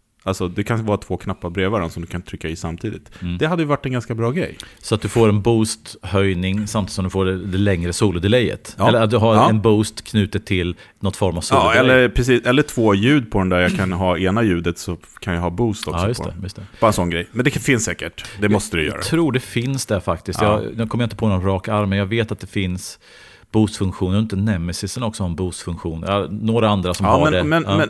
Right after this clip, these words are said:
Speaker 1: men
Speaker 2: Mm.
Speaker 1: om, om ni, om ni känner till såna, eh, jag gissar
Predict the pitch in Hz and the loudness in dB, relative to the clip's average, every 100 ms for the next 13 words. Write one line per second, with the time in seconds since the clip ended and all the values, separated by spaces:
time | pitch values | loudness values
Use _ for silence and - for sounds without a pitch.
0 | 147 156 165 160 156 151 156 156 147 139 | 2 2 4 4 2 0 2 2 0 0
1 | 117 151 143 151 147 170 160 - 113 98 | -2 -2 0 0 0 2 2 2 2 4
2 | 92 90 - 98 95 92 104 113 131 120 | 2 0 -2 0 0 0 0 0 0 0
3 | - | -2